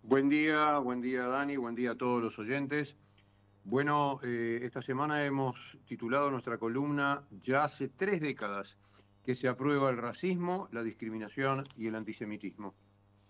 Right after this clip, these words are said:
El engaño fue pergeñado con cuatro años de anticipación. En mil novecientos noventa y siete,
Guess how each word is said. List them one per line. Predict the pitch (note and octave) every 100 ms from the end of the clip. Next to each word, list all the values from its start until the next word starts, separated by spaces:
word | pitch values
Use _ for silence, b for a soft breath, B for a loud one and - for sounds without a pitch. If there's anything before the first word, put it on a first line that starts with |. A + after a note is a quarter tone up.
| b b b b b _
El | D#3
engaño | F3 F#3 A3+ A3+ A3 G3
fue | - F3 F#3 F3+ E3+
pergeñado | D#3 C#3+ - C#3 D3 F3+ G3 F#3
con | C#3+ C3
cuatro | - F#3+ F#3+ C#3 C#3+
años | D#3 A2+ G#2+
de | G2+
anticipación. | G2+ G2+ G#2+ F#2+ - G#2 F2 - _ b b b b b b b G#2
En | A#2+
mil | E3
novecientos | F3 D#3 C#3 E3+ F3 D3+
noventa | C#3+ C3+ B2+ B2
y |
siete, | A#2 D3+ E3 E3 F3+ F#3